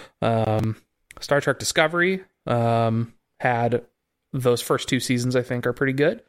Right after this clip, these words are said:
Uh, Mindhunter's on here, Korra's on here. Uh, Gravity Falls is a show I like quite a bit.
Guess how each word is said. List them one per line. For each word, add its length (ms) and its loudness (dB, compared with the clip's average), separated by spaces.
Uh, 340 -2
Mindhunter's 600 0
on 220 0
here, 340 0
Korra's 460 2
on 240 2
here. 640 0
Uh, 360 0
Gravity 280 0
Falls 380 2
is 80 0
a 40 0
show 200 2
I 80 4
like 180 2
quite 260 2
a 40 0
bit. 400 0